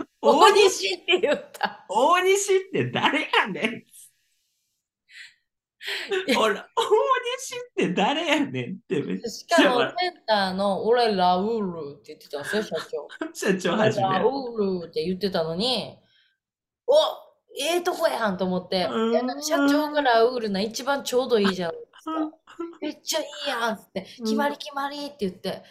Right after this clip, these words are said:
Speaker 1: で、こう、みんな確認してる時に、自分が言った名前ぐらいは覚えといてもらおうと思って言ったら、
Speaker 2: うん。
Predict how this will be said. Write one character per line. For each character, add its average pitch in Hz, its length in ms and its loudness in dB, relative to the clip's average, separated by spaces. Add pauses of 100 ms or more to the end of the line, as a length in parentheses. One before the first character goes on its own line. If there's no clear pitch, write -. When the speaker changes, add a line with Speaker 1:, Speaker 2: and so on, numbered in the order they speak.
(260)
Speaker 1:
で、 233 160 -4
こ 285 100 0
う、 269 40 -2
み 349 120 -2
ん 392 40 -4
な 254 100 -2
確 320 260 -2
認 320 220 -8
し 320 80 -10
て 302 100 -8
る 294 140 -8
時 277 240 -8
に、 185 240 -4
自 214 180 -8
分 311 360 -8
が 302 360 -4
言 294 160 -6
っ - 20 -18
た 185 160 -4
名 175 140 -2
前 208 200 0
ぐ 202 140 -2
ら 180 120 2
い 151 60 0
は 147 180 -4
覚 208 180 0
え 208 60 -2
と 208 120 -2
い 196 80 -2
て 196 80 -4
も 185 160 0
ら 180 80 0
お 180 60 -2
う 175 60 -6
と 160 100 -10
思 151 140 -14
っ - 100 -20
て 170 80 -18
言 185 180 -4
っ 131 140 -4
た 156 120 2
ら、 240 60 2
Speaker 2:
う - 20 -4
ん。 226 160 -2